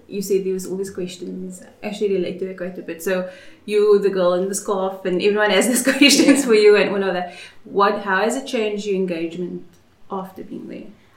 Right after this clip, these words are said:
Speaker 2: Um, I think Medina Institute's given me, um, a new perspective.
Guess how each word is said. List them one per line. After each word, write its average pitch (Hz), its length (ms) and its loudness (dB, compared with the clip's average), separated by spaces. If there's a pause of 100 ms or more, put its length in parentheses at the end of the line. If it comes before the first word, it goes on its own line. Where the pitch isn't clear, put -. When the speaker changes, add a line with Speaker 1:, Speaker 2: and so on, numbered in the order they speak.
(160)
Speaker 2:
Um, 247 600 4
I 220 160 -2
think 302 600 0
Medina 208 340 -2
Institute's 240 600 -8
given 208 340 -6
me, 214 500 -10
um, 180 920 -10
a 190 80 -10
new 190 180 -6
perspective. - 840 -8